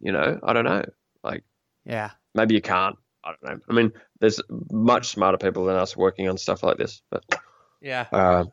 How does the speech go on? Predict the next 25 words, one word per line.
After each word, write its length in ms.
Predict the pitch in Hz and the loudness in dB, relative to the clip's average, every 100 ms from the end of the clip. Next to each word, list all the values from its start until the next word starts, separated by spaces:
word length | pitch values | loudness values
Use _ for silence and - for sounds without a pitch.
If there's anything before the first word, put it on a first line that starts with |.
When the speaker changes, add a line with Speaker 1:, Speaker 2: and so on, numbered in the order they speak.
| _ - | _ 0
Speaker 2:
All 120 | 190 | 6
right. 220 | 170 143 - _ _ _ _ | 6 6 -2 _ _ _ _
Well, 360 | 175 175 160 - | 0 2 0 -4
we, 240 | 180 196 | -4 -4
we've, 320 | - 190 175 180 | -4 -6 -6 -2
uh, 340 | 160 139 131 - | 0 0 -2 -6
we've 200 | 160 - | -10 -2
covered, 520 | 175 156 139 120 120 - | 0 2 0 -4 -10 -20
you 160 | 151 127 | -14 -8
know, 280 | 113 107 101 _ _ _ | -6 -6 -12 _ _ _
all 160 | 151 123 | -6 -6
kinds 340 | - 113 104 | -2 -4 -4
of 120 | 95 - | -10 -6
topics, 520 | 104 87 - - - | -4 -4 -6 -14 -12
and, 240 | 98 90 - _ _ - | -14 -14 -20 _ _ -14
you 120 | 104 | -10
know, 240 | 90 87 - _ _ - | -8 -10 -14 _ _ -2
Speaker 1:
Uh-huh. 220 | 139 104 92 _ _ _ | 2 2 2 _ _ _
Speaker 2:
now 300 | - 120 127 135 | -10 -8 -6 -6
we're 260 | 131 135 123 | -4 -4 -6
very 380 | 127 131 135 131 | -6 0 2 2
off 260 | 110 101 - | 0 -2 -6
course. 420 | 104 92 - - _ - | -6 -6 -8 -14 _ -2
But, 220 | 117 107 | 0 2
uh, 320 | 110 104 104 | 2 2 0